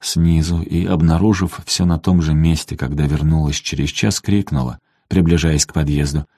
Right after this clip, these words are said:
"Зря ждёте, Жоэль, её нет, она уехала в отпуск". Я вернулся в кабинет. Мне просто необходимо было сбежать отсюда. Я полагал, что, оказавшись на время далеко от Женевы,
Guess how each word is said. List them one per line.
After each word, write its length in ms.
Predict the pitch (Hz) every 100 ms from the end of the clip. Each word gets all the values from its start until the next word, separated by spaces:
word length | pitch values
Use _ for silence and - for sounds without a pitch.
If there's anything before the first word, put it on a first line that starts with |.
| _
"Зря 380 | - 98 117 156
ждёте, 360 | 135 156 185 120
Жоэль, 420 | 92 98 98 104 - _
её 260 | - 139 165
нет, 320 | 123 101 - _ _ -
она 280 | 131 135
уехала 520 | 131 127 117 110 110 98
в 80 |
отпуск". 460 | 78 - 85 - - _ _ _ _ _
Я 260 | 82 98 101
вернулся 540 | 92 78 78 78 -
в 80 | 73
кабинет. 500 | - 65 62 - _ _ _ _ _ _ _ -
Мне 140 | 95
просто 320 | 107 107 -
необходимо 580 | 95 92 - 95 98 90
было 260 | 78 82 80
сбежать 600 | 71 71 71 73 - -
отсюда. 460 | 71 - - -
Я 260 | - 73 80
полагал, 520 | 76 76 78 85 78
что, 260 | 73 - 69
оказавшись 680 | 69 71 78 85 - 73
на 140 | - 71
время 240 | 78 80
далеко 440 | 69 69 69 - 78
от 120 | 65
Женевы, 480 | 65 71 92 90